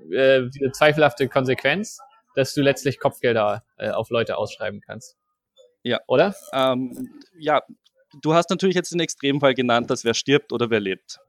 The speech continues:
Speaker 2: Ähm,
Speaker 1: <laughs>
Speaker 2: aber wir
Speaker 1: Ja,
Speaker 2: sehen es ja
Speaker 1: genau.
Speaker 2: auch im legalen Bereich, Fußballspiele, ähm,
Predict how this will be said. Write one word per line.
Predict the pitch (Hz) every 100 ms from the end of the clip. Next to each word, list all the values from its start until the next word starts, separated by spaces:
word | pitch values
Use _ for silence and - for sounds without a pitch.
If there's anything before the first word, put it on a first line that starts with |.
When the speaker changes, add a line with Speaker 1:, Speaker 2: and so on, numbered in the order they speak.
| -
Speaker 2:
Ähm, | 113 113 123 117
Speaker 1:
<laughs> | - 135 - - _ - _ -
Speaker 2:
aber | 131 143
wir | 127
Speaker 1:
Ja, | 117
Speaker 2:
sehen | - 156
es | 160
ja |
Speaker 1:
genau. | 135 135
Speaker 2:
auch | 143
im | 139 -
legalen | 131 113 120 156
Bereich, | 160 120 127 139 -
Fußballspiele, | 175 180 127 - 120 113 147 202 _ _ _ 131
ähm, | 123 127 127 -